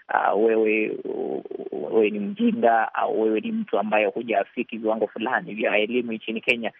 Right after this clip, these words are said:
Hivyo basi wakaeleza kwamba katika mtaala huu mpya, basi mwanafunzi atakuwa na uwezo wa kujichagulia kile ambacho anataka kujifunza na ataweza kuwa ata-, atafanikishwa kuwa na, na, na, na, na, na zile skills ama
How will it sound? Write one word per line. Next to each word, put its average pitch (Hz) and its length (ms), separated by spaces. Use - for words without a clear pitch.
Hivyo 170 160
basi 170 260
wakaeleza 165 420
kwamba 151 260
katika 143 260
mtaala 127 300
huu 143 220
mpya, 147 320
basi 117 260
mwanafunzi 127 540
atakuwa 127 320
na 120 100
uwezo 139 280
wa - 40
kujichagulia 123 680
kile 139 240
ambacho 135 320
anataka 131 280
kujifunza 135 540
na 127 80
ataweza 139 580
kuwa 143 340
ata-, - 240
atafanikishwa 117 760
kuwa 123 260
na, 113 200
na, 101 140
na, 95 180
na, 101 340
na, 101 320
na - 260
zile 120 340
skills 113 420
ama - 600